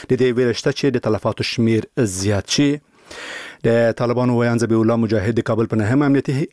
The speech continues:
حوزه کې د برید مسؤلیت د اخیستو ترڅنګ دغه راز رسنیو ته په استولي پیغام کې ویلي چې په دې چاودنه کې نهه بهرنیان وژل شوي، خو افغان امنیتي چارواکو ویلي چې په دغو حملو کې وژل شوي او ټپیان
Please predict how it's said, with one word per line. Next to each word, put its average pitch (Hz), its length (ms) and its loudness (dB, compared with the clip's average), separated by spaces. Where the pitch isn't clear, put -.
حوزه 110 380 0
کې 135 140 -2
د 117 160 0
برید 113 200 0
مسؤلیت 110 840 0
د 127 60 0
اخیستو 113 420 -2
ترڅنګ 110 400 -2
دغه 104 180 0
راز 104 200 0
رسنیو 113 360 0
ته 113 80 -4
په 107 120 -4
استولي 107 340 0
پیغام 110 460 0
کې - 140 -4
ویلي 131 440 2
چې - 120 -12
په 131 60 -2
دې 117 120 0
چاودنه 120 400 0
کې 127 220 0
نهه 131 280 2
بهرنیان 110 720 0
وژل 107 440 2
شوي، 101 260 0
خو 110 120 -2
افغان 117 340 -2
امنیتي 135 240 0
چارواکو 123 400 0
ویلي 131 260 4
چې 147 120 0
په 110 260 2
دغو 131 280 0
حملو 131 320 2
کې 131 500 0
وژل 110 400 2
شوي 143 360 2
او 135 80 0
ټپیان 135 420 -2